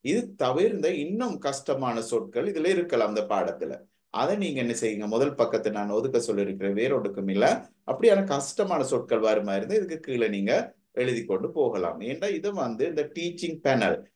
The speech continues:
இந்த புக் எழுதின பேனல், அந்த குழாம், அந்த குழு தீர்மானிச்ச சொற்கள் தான் இது கஷ்டம்.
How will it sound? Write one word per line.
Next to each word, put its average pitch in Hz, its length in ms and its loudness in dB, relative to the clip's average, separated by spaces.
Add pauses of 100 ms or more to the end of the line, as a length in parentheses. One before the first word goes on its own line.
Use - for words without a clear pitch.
(120)
இந்த 107 260 6
புக் 135 260 0
எழுதின 143 420 6
பேனல், 123 340 2
அந்த 104 400 0
குழாம், 107 340 2
அந்த 98 380 -2 (120)
குழு 139 460 0 (460)
தீர்மானிச்ச 120 540 -2
சொற்கள் 98 440 2
தான் 196 160 4
இது 117 360 4
கஷ்டம். 98 560 -2